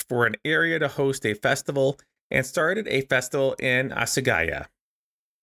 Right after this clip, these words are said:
Today, the festival is well known for a large papier-mâché figures that are displayed through the roof of the indoor Pearl Center Shopping Center.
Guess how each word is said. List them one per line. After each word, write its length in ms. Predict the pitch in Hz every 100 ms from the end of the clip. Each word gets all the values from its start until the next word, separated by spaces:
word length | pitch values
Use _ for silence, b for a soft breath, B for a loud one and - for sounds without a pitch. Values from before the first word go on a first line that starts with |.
| _ _ _
Today, 300 | - 160 190
the 100 | 202
festival 440 | - 147 - 151 127
is 200 | 120 -
well 220 | 156 208
known 380 | 220 123 117 120
for 180 | - 117
a 80 |
large 460 | 113 123 127 147 -
papier-mâché 720 | - 139 151 151 - 170 165
figures 360 | 131 101 104 101
that 100 | 113
are 80 | 110
displayed 580 | - - 131 120 135 135
through 140 | 131
the 80 | 127
roof 340 | 117 160 -
of 180 | - 117
the 220 | 117 -
indoor 380 | 139 143 147 151
Pearl 420 | - - 131 135
Center 460 | - - 120 120 123
Shopping 440 | - 110 90 -
Center. 440 | - - - -